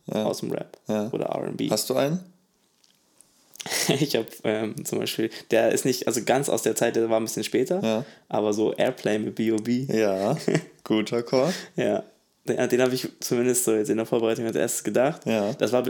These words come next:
Speaker 2: mit Sicherheit nicht der erste Song, den ich gehört hab, wo Rap-Einflüsse drin waren, weil das, das, das war, glaub ich, später, ich weiß nicht, wann der kam, aber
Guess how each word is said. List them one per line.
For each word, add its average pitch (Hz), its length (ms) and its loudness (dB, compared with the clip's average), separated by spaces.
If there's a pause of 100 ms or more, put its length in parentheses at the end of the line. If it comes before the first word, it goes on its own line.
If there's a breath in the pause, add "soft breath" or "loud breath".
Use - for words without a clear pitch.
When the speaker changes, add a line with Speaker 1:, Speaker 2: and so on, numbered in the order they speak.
Speaker 2:
mit 110 160 0
Sicherheit 113 380 2
nicht 110 160 -2
der - 140 0
erste 117 400 2
Song, 117 480 -2
den 113 100 2
ich 113 140 0
gehört 113 240 2
hab, 104 120 2
wo 104 120 2
Rap-Einflüsse 123 440 -2
drin 131 160 0
waren, 120 140 2
weil 110 100 4
das, 107 200 0 (320 loud breath)
das, 90 280 -4
das - 160 -8
war, 104 80 -4
glaub - 100 -4
ich, - 60 -8
später, - 240 -2
ich - 100 -6
weiß 110 120 -4
nicht, - 80 -10
wann - 120 -4
der - 100 -4
kam, - 320 -6
aber - 300 -6